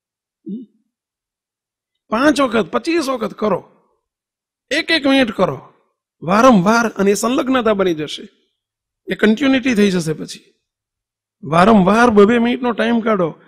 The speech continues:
આંખ બંધ કરીને ગમે ત્યાં હોય, બસમાં બેઠા હોય, ટ્રેનમાં બેઠા હોય, અરે, ઘરમાં બેઠા હોય, હિંચકા ઉપર બેઠા હોય, હિંચકા ઉપર બેહવા ના નથી, બસ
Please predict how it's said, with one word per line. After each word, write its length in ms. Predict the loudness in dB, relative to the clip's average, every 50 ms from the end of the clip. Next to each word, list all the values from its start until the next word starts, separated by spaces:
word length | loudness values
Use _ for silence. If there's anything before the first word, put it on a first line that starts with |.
| _ _ -10
આંખ 140 | -8 -8 -4
બંધ 260 | -2 -2 -2 -2 -2
કરીને 180 | -4 -6 -4 -2
ગમે 240 | -2 -2 -2 -2
ત્યાં 180 | -4 -2 -2 -2
હોય, 100 | -2 -2
બસમાં 380 | -2 -2 -4 -4 -6 -6 -4 -4
બેઠા 240 | -4 -4 -4 -6
હોય, 140 | -4 -4 -6
ટ્રેનમાં 400 | -4 -4 -4 -4 -4 -4 -6 -6
બેઠા 280 | -6 -6 -6 -4 -4 -2
હોય, 200 | -2 0 -2 -2 -4 -12 -20 -20 -20 _ -10
અરે, 180 | -6 -6 -6
ઘરમાં 360 | -4 -2 -2 0 0 0 2
બેઠા 240 | 2 0 -2 -2 -2
હોય, 160 | -2 -2 -2
હિંચકા 300 | -2 -4 -6 -6 -6 -4
ઉપર 220 | -4 -2 -2 -2 -2
બેઠા 280 | -2 -4 -4 -4 -4
હોય, 260 | -4 -2 -2 -4 -4 -8 _ _ _ _ _ _ -10
હિંચકા 260 | -10 -10 -4 -2 -2
ઉપર 200 | 0 0 0 -2
બેહવા 280 | 0 0 0 2 2 2
ના 220 | 2 2 2 2
નથી, 320 | 0 0 -2 -4 -8 -12 -12 -10
બસ 240 | -10 -10 -10 -10